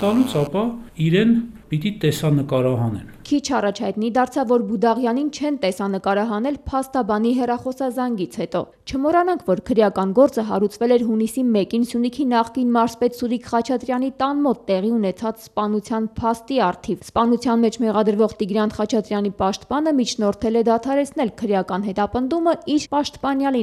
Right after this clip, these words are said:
Speaker 2: նկատմամբ։ Նախաքննության այս փուլում ամեն ինչ արվում է սպանության փաստից շեղվելու համար։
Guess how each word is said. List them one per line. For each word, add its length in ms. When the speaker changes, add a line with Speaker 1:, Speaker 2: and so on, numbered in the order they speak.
Speaker 2:
նկատմամբ։ 640
Նախաքննության 760
այս 160
փուլում 320
ամեն 260
ինչ 120
արվում 320
է 40
սպանության 760
փաստից 480
շեղվելու 480
համար։ 320